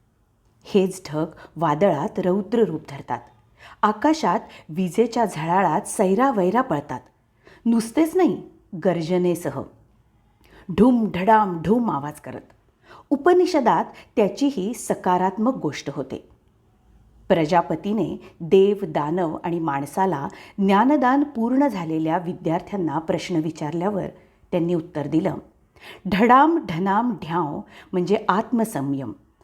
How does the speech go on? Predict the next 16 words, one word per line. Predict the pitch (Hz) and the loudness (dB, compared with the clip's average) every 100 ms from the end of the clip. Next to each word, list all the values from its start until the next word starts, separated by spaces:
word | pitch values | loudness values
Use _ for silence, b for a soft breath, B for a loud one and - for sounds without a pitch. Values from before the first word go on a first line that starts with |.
| - | -4
औदार्य | 175 160 160 190 170 127 - _ - | -2 0 0 0 -2 -6 -10 _ -6
आणि | 208 196 | -4 -4
दया." | 139 117 - _ _ _ _ _ _ _ _ _ _ | -6 -8 -12 _ _ _ _ _ _ _ _ _ _
तिथे | 185 156 180 | -6 0 0
वादळी | 151 147 175 202 214 | 2 2 2 2 2
ढगांनी | 143 160 196 170 175 B B - | -2 -4 -2 -2 -4 B B -4
ते | 254 | -2
ग्रहण | 196 170 175 254 | 0 -2 0 -2
केलं | 254 170 143 208 B B | -2 -4 -4 -10 B B
आणि | 247 240 | 2 4
वादळात | 175 147 190 220 175 - b b | 2 2 2 2 2 -4 b b
त्याचं | 196 196 208 175 | -4 -2 -2 -4
पुनरुच्चारण | 214 220 208 233 233 - 160 147 233 | -2 0 0 0 -2 -4 -4 -4 -6
चालू | - 147 139 | -6 -8 -8
ठेवलं. | 139 139 123 - - _ _ _ _ _ _ - | -8 -8 -8 -10 -12 _ _ _ _ _ _ 2
एकलव्यासारखं | 208 208 202 151 147 165 160 180 - 151 | 2 4 0 0 0 -2 -2 -6 -6 -8